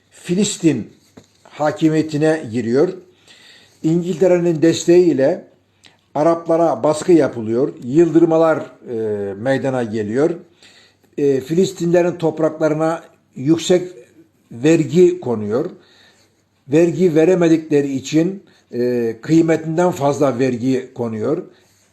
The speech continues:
Ellerinden evleri ve toprakları alınıyor. E, değerli dostlar, bin dokuz yüz otuz üç Yahudi nüfusu Araplara göre üçte iki seviyesinde.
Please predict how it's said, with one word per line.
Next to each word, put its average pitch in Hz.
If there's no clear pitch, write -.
Ellerinden 165
evleri 160
ve 139
toprakları 139
alınıyor. 170
E, 113
değerli 202
dostlar, 196
bin 208
dokuz 202
yüz 190
otuz 190
üç -
Yahudi 196
nüfusu 175
Araplara 180
göre 165
üçte 185
iki 190
seviyesinde. 135